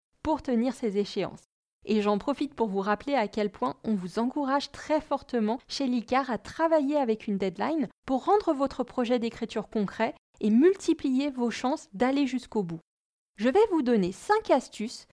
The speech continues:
pour essayer d'optimiser au maximum votre concentration dans l'optique d'être le plus efficace possible et d'arriver à atteindre cet état formidable où on est complètement plongé dans son texte et on voit même pas le temps passer.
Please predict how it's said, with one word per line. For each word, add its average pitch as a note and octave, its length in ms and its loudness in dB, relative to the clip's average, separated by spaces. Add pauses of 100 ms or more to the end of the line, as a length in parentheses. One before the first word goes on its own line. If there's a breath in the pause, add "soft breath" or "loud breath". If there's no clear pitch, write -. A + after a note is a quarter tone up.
pour A#3+ 160 0
essayer D#4 360 2
d'optimiser D#4+ 840 2
au F#3 80 4
maximum D#4 640 2
votre B3+ 240 -4
concentration G#3+ 800 -6 (340)
dans E4+ 240 4
l'optique E4 460 2
d'être A#3 260 0
le F#3 100 0
plus F4+ 300 2
efficace B3+ 480 0
possible C4 460 -4 (240)
et A#3+ 100 0
d'arriver A3+ 420 4
à B3 180 6
atteindre C4 380 0
cet - 280 -4
état G#3 260 -2
formidable D4+ 800 4 (260)
où G#3+ 120 2
on G#3 160 4
est - 180 -4
complètement F#4 540 4
plongé B3+ 340 0
dans A3+ 140 -2
son G#3 180 -4
texte - 300 -2 (180)
et G#3 80 2
on G3 60 2
voit F#3+ 160 4
même C4+ 240 6
pas D#4+ 160 4
le B3 120 2
temps B3 200 2
passer. - 340 -2